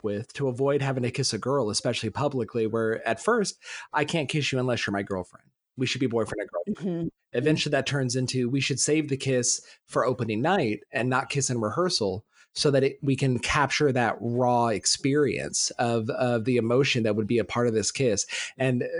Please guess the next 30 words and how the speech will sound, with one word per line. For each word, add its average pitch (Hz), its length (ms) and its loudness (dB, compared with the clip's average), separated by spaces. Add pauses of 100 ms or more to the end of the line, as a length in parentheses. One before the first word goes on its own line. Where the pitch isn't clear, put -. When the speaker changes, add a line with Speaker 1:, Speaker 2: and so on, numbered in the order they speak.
(160)
Speaker 1:
Gabe's 196 320 4
a, 143 140 2
Gabe's 214 280 2
a 185 60 2
genius. 135 800 0
Gabe 160 340 4
is 143 640 0
absolutely 143 840 2 (260)
a 143 80 2
Speaker 2:
True. 175 80 2
Speaker 1:
chess 147 300 2
master 117 420 0
in 127 220 0
avoiding 120 640 0 (340)
being 123 280 2
straight 120 400 0
publicly. 120 680 -2
It's - 200 -4
the 131 80 0
best. - 420 -4 (1300)
Speaker 2:
Mm-hmm, 185 500 -2
mm-hmm. 180 380 0 (500)
Uh, 180 440 6 (180)
yes, 208 540 4
he, 214 640 2
he 240 320 2
is 226 400 6
very, 208 440 4
very 180 300 4
good. 151 400 0